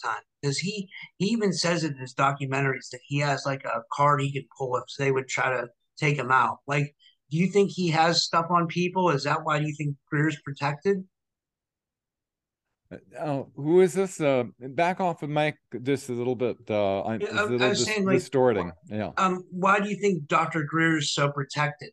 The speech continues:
Speaker 1: Like, like, you, like, doc-, like, Doctor Greer's been able to put out,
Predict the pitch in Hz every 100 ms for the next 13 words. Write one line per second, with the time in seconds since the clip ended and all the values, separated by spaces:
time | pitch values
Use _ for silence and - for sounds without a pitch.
0 | - 127 123 _ _ _ 151 151 151 175
1 | 170 175 170 165 _ 170 156 160 165 _
2 | 180 175 170 156 196 196 175 185 175 147
3 | 147 147 139 - - 120 139